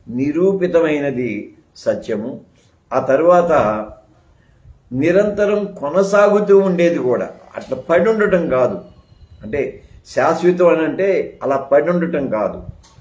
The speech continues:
అది నిత్యం కార్యాకారకంగా అంటే క్రియాశీలకంగా తన పనిని నిర్వర్తించుకుంటూ ఉంటది.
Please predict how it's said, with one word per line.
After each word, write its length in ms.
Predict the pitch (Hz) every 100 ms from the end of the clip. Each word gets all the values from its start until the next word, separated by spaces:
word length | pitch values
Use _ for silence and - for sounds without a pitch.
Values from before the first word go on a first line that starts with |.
| - -
అది 280 | 127 139 - 117
నిత్యం 920 | 131 151 - - 208 208 143 123 120 - _ _ _ _ _ _ -
కార్యాకారకంగా 1500 | 143 175 180 190 185 180 175 170 170 165 156 143 127 - 110
అంటే 260 | 135 170
క్రియాశీలకంగా 1500 | 170 139 156 170 175 175 160 160 160 151 147 143 127 - - -
తన 160 | 127 127
పనిని 360 | 143 147 160
నిర్వర్తించుకుంటూ 880 | 147 131 143 156 127 135 120 127 123
ఉంటది. 540 | 123 113 110 107 90